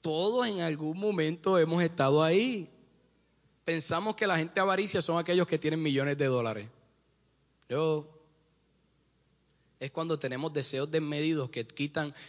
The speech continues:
por las cosas de este mundo, que quitan el primer lugar de Dios. Y no nos ajustamos a caminar en el plan de Dios.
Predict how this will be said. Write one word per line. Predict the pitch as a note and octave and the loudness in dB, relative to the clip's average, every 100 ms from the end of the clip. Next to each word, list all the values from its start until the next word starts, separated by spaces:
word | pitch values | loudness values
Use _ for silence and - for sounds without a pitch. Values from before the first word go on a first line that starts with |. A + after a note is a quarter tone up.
| - | -6
por | C3 | -2
las | B2 | -2
cosas | - C3+ D#3+ D#3 | -2 -2 0 0
de | |
este | D#3+ D#3 | -2 -2
mundo, | D3+ E3 D#3 | -4 -2 -2
que | C3+ B2 | -4 -4
quitan | C#3 C#3+ C#3+ C3+ | -4 -2 -2 -2
el | B2 | -2
primer | A#2+ A#2 B2 | -2 -2 -2
lugar | A#2+ A2 A2 A2 | -2 -2 -2 -2
de | A2 | -2
Dios. | G2+ G2 G#2+ - - - _ _ _ _ _ _ _ _ _ _ _ _ _ _ _ _ _ _ _ _ _ _ - | -2 -2 -4 -8 -12 -18 _ _ _ _ _ _ _ _ _ _ _ _ _ _ _ _ _ _ _ _ _ _ -16
Y | B2+ | -12
no | C3 D#3 | -8 -6
nos | E3 D#3+ | -4 -6
ajustamos | E3 D#3 E3 F3 D3+ | -10 -6 -6 -6 -6
a | C#3+ C3 | -8 -8
caminar | C3 A#2+ A2+ C3+ E3 | -8 -8 -8 -8 -8
en | D3 | -8
el | B2+ | -10
plan | - B2+ C#3+ | -10 -10 -6
de | D3+ | -6
Dios. | D3+ F3 E3+ - - | -6 -8 -12 -16 -18